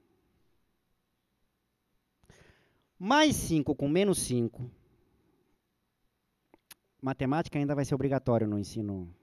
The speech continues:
né? Só pela dúvida. Se não mudaram a matemática básica, mais cinco com menos cinco costuma dar zero.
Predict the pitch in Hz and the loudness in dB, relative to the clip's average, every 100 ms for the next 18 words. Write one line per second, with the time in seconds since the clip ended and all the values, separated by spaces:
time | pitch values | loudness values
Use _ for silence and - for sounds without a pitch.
0 | _ 107 131 135 _ _ _ _ _ _ | _ -10 -10 -10 _ _ _ _ _ _
1 | _ _ _ _ _ _ _ _ _ _ | _ _ _ _ _ _ _ _ _ _
2 | _ _ _ - _ _ _ _ _ - | _ _ _ -20 _ _ _ _ _ -20
3 | _ _ - 117 160 170 123 113 95 85 | _ _ -14 -6 -2 0 2 2 0 -12
4 | 82 - _ _ _ _ _ _ _ _ | -18 -20 _ _ _ _ _ _ _ _
5 | _ _ _ _ _ - - 214 254 320 | _ _ _ _ _ -20 -6 4 8 10
6 | 269 160 143 139 131 147 - 131 117 113 | 10 8 6 4 4 2 2 2 0 -2
7 | - - 123 117 _ - 123 123 117 113 | -8 -14 -16 -16 _ -6 -2 0 -2 -4
8 | - 131 - _ _ 190 233 269 - - | -6 -12 -14 _ _ -4 0 2 0 -2
9 | 127 117 117 120 135 202 135 - 151 175 | -4 -4 -8 -6 -2 -2 -4 -8 -12 -12
10 | - 165 - 143 156 156 185 143 113 101 | -10 -10 -6 -4 -4 -4 -4 -2 -2 -2
11 | 90 | -6